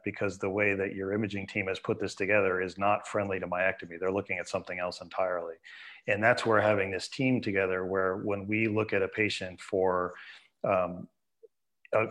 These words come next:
a complex repair, especially with, with H C M, that the, every aspect of it is gonna be really well done. The echo we get is specifically designed to look at these issues.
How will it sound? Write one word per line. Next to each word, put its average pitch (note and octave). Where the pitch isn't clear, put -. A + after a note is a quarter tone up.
a A2
complex A#2
repair, G2+
especially F#2+
with, F2+
with F#2+
H G2+
C F#2+
M, F#2+
that F2+
the, G2
every B2
aspect G#2+
of F#2+
it F#2
is F#2
gonna F#2
be F#2
really F2+
well F2+
done. E2+
The -
echo A2+
we G2+
get F#2+
is G#2
specifically A2
designed F#2+
to F2+
look F#2
at F2+
these F2+
issues. -